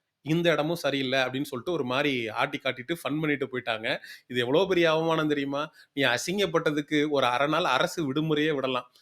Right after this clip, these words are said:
சரி, சாண்ட்ரா கலாய்ச்சாங்க, அது பாடி ஷேமிங் தான், சாண்ட்ரா அதை மாத்திக்கணும், மாற்று கருத்து இல்ல. பிரஜனு ஓப்பனா த்ரெட்டன் பண்ணிட்டு போறாரு.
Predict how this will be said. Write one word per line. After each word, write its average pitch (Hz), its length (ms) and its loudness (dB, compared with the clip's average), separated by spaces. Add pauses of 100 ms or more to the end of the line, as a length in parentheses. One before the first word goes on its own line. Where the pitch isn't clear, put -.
(120)
சரி, 190 360 2 (140)
சாண்ட்ரா 175 300 6
கலாய்ச்சாங்க, 156 600 4 (240)
அது 131 220 -4
பாடி 165 360 6
ஷேமிங் 147 380 2
தான், - 60 -4
சாண்ட்ரா 156 240 4
அதை 143 220 2
மாத்திக்கணும், 135 400 -2
மாற்று 139 260 0
கருத்து 123 240 -6
இல்ல. 160 260 2 (420)
பிரஜனு 160 420 2 (320)
ஓப்பனா 226 500 0 (100)
த்ரெட்டன் 247 360 2
பண்ணிட்டு 170 340 0
போறாரு. 120 180 -2